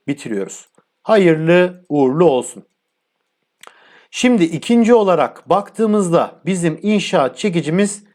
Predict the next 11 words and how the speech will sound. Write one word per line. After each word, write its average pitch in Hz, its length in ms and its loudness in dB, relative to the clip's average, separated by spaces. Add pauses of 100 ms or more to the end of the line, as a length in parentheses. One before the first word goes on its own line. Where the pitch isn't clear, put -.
(180)
kalmadı, 131 500 -2
değil 190 120 -2
mi? 85 140 -12 (840)
Buraya 220 240 4
gelelim, 196 480 2
bir 208 200 2
tane 185 400 2
inşaat 180 380 0
çekicimizi 135 840 -2
alalım 123 340 2
arkadaşlar. 110 880 -4